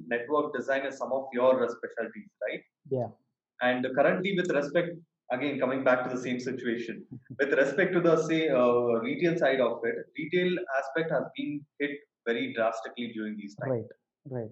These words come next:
Speaker 1: Okay, so when you mentioned retail network design, are there any changes that you're implementing in that sector?
Speaker 2: Yes, definitely. So,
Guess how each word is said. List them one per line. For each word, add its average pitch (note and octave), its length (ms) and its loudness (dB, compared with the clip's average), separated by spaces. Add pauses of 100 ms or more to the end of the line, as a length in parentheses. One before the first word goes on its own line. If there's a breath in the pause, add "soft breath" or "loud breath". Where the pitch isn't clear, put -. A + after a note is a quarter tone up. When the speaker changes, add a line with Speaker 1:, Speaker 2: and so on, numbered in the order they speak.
(220)
Speaker 1:
Okay, E3+ 100 -6
so D#3+ 340 2
when D3+ 160 0
you D3+ 60 -2
mentioned C#3+ 400 -2
retail D#3+ 600 2
network C#3+ 480 2
design, A#2+ 500 -2
are B2+ 160 4
there F3 100 2
any D#3+ 220 -2
changes B2 300 -8
that C#3+ 160 -2
you're C3 120 -4
implementing B2+ 500 -10
in A2 140 -8
that A2+ 140 2 (140)
sector? - 280 -12 (220)
Speaker 2:
Yes, A3 220 2
definitely. D#3 460 -2
So, D3+ 160 0